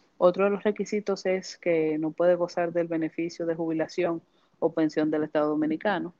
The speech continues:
Si tú fuiste pensionado o jubilado, no puedes engancharte en, en una carre-, en la carrera diplomática.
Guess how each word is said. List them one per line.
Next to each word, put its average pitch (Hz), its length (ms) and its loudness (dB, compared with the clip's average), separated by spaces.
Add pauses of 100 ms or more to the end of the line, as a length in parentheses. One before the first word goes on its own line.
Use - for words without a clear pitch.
Si - 160 -12
tú 156 140 -6
fuiste 160 200 -2
pensionado 156 500 0
o - 20 -4
jubilado, 151 640 -4
no 156 200 0
puedes 156 420 -4 (140)
engancharte 151 580 0
en, 147 200 -2
en 147 220 -2
una 151 140 0
carre-, 151 300 -2
en 143 240 -6
la 139 100 -2
carrera 143 400 -4
diplomática. 165 680 -2